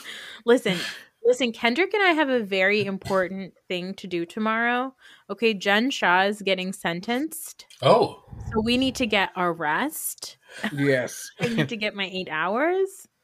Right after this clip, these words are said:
Speaker 3: I literally might rewatch the, the documentary, Hulu, <laughs> the Hulu documentary to get ready for it.
Speaker 1: Uh, yeah, I've never
Speaker 3: It's
Speaker 1: watched
Speaker 3: an event.
Speaker 1: that one. I watched
Speaker 3: Oh,
Speaker 1: the
Speaker 3: you
Speaker 1: Erika
Speaker 3: should.
Speaker 1: Jane one.
Speaker 3: She
Speaker 1: Yeah.
Speaker 3: is such a crummy person. Such a crummy human being.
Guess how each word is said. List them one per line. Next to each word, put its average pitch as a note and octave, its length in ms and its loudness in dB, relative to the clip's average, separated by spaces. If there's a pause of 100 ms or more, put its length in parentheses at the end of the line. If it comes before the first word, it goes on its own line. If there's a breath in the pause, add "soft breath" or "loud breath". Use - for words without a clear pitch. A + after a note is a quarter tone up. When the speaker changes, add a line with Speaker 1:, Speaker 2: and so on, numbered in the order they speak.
(100)
Speaker 3:
I D#3+ 100 4
literally F#3+ 340 8
might D#3+ 340 8
rewatch C#3 480 4
the, C3 260 2
the B2+ 100 -4
documentary, B2+ 640 0
Hulu, C#3 340 -2
<laughs> - 20 6
the G3+ 120 12
Hulu G3+ 360 10
documentary D#3 560 8
to C3+ 60 0
get B2+ 160 -2
ready B2 240 0
for A2 300 -8
it. A2 100 -14 (240)
Speaker 1:
Uh, F#3 180 -10
yeah, F#3+ 140 -4
I've G#3+ 180 0
never C4 260 4
Speaker 3:
It's B3 100 4
Speaker 1:
watched D#3+ 120 6
Speaker 3:
an F3+ 100 8
event. C3+ 400 4
Speaker 1:
that C#3 80 -10
one. A#2+ 220 -14 (440)
I F#3+ 100 0
watched G3+ 220 0
Speaker 3:
Oh, B2+ 80 0
Speaker 1:
the B2+ 80 2
Speaker 3:
you B2+ 60 2
Speaker 1:
Erika - 180 2
Speaker 3:
should. A#2+ 120 2
Speaker 1:
Jane C3 340 -4
one. - 200 -20 (160)
Speaker 3:
She E3+ 160 -8
Speaker 1:
Yeah. D3 200 2
Speaker 3:
is C3+ 160 0
such D#3 720 4
a C3 40 0
crummy A#2+ 340 -2
person. G#2 480 -6 (120)
Such F#3+ 720 12
a E3 60 4
crummy D3 380 2
human B2+ 280 -2
being. A2 340 -8